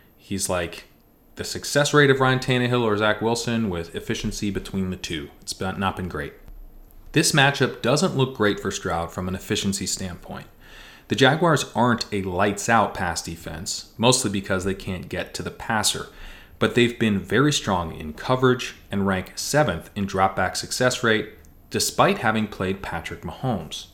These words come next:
Then I've got the matchup chart showing the Texans as a very inefficient passing offense, and the Jaguars, very poor pass rush, actually. They rank thirty-first in pass block win rate, but, uh,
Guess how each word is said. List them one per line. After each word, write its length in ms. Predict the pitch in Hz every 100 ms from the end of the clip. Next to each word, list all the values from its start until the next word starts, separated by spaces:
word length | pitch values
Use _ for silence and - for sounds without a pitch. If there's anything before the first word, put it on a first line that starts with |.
| - - - - -
Then 100 | -
I've 140 | 104 95
got 160 | 95
the 80 | 87
matchup 500 | 90 113 120 113 101
chart 400 | - - 104 101
showing 540 | - - 104 101 98 95 - - - -
the 200 | 95 87
Texans 540 | 85 123 123 117 110 104
as 100 | 95
a 60 |
very 260 | 92 90 85 -
inefficient 640 | 131 135 120 110 107 104 - - - - -
passing 420 | - 139 135 123
offense, 580 | 110 - 110 104 - - - - -
and 120 | 95
the 40 |
Jaguars, 840 | 87 120 156 139 123 117 113 - - -
very 280 | - 147 165
poor 260 | 160 110 95
pass 340 | - 92 -
rush, 200 | 90 87
actually. 360 | 92 90 - 92
They 100 | 95
rank 240 | 92 -
thirty-first 560 | 107 98 90 - 98 -
in 80 | 92
pass 240 | 92 90
block 320 | - 85 -
win 180 | 95 113
rate, 360 | 113 110 107 - - - - 98
but, 400 | 98 95 - - - - -
uh, 300 | - 92 87